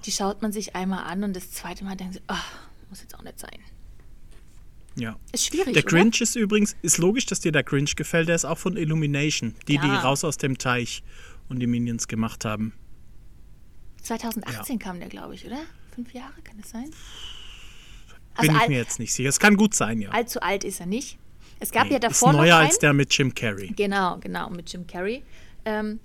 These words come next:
Speaker 1: den fand ich auch ganz amüsant, aber den animierten schaue ich lieber lieber an.
Speaker 2: Ja gut, ich mein,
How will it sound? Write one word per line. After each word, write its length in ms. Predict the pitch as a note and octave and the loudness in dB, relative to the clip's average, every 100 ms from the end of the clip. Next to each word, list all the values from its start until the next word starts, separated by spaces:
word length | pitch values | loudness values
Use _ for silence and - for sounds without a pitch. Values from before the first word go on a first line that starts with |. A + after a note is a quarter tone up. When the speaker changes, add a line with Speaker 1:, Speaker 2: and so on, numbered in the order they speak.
| - | -6
Speaker 1:
den 100 | F#4 | -4
fand 220 | D4 G#3 | -2 -4
ich 60 | - | -4
auch 100 | A3 | -4
ganz 180 | F#3+ G3 | -6 -8
amüsant, 360 | F3+ F3 F#3 | -8 -6 -6
aber 140 | A#3+ A#3+ | -6 -6
den 140 | A3+ | -4
animierten 440 | G3+ G3 G3+ C#4 C4+ | -2 0 0 -2 -6
schaue 160 | A#3 | -6
ich 100 | A3+ | -6
lieber 140 | G#3 G#3 | -6 -6
lieber 280 | F3+ E3+ - | -8 -10 -10
an. 200 | F3 E3 - - - - - - - | -14 -14 -18 -20 -20 -20 -18 -18 -10
Speaker 2:
Ja 200 | G#2+ G2+ | -8 -6
gut, 340 | A2 A2 - - | -6 -8 -10 -8
ich 160 | A#2 | -6
mein, 300 | A2+ A2+ B2+ | -4 -4 -4